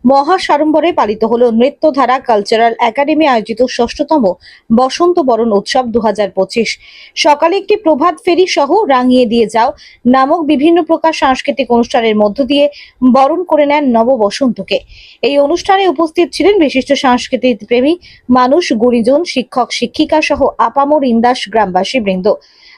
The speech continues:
তারপর মূল মঞ্চে নৃত্যধারা কালচার একাডেমির দুই শিক্ষক সহ বিশিষ্ট ব্যক্তিবর্গদের চন্দনের ফোঁটা, উত্তরীয়, পুষ্পতবক এবং, আহ, স্মারক দিয়ে সম্বর্ধনা করা হয়। জানানো হয়,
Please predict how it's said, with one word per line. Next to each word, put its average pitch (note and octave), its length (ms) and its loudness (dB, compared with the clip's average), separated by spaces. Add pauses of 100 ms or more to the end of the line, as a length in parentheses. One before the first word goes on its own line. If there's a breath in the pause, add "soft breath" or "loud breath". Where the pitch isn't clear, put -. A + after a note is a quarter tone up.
(120)
তারপর C#4+ 500 2
মূল C#4 280 4
মঞ্চে F4 380 0
নৃত্যধারা C4+ 600 0
কালচার B3+ 420 0
একাডেমির A#3+ 540 0 (320 loud breath)
দুই D4 180 4
শিক্ষক E4 440 -2
সহ C#4+ 220 -2
বিশিষ্ট B3 400 -2
ব্যক্তিবর্গদের G#3+ 800 -2 (380 soft breath)
চন্দনের D4+ 500 0
ফোঁটা, D#4 360 0
উত্তরীয়, A#3 480 0 (360)
পুষ্পতবক A#3+ 840 -2 (460 soft breath)
এবং, D#4+ 320 0
আহ, C4 140 0
স্মারক D#4 380 0
দিয়ে D4+ 280 0
সম্বর্ধনা C4 680 0
করা F#3 220 -2
হয়। - 220 -4 (360 soft breath)
জানানো D4 320 2
হয়, B3 360 0